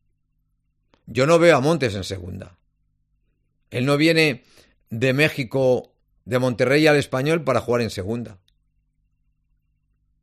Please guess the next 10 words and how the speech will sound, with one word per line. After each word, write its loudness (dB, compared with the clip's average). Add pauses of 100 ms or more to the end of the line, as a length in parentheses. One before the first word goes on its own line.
(400)
Y -16
creo -8
que -4 (380)
sus -8
representantes 0 (640)
lo -6
han 0
dejado 0
claro -2
también. -14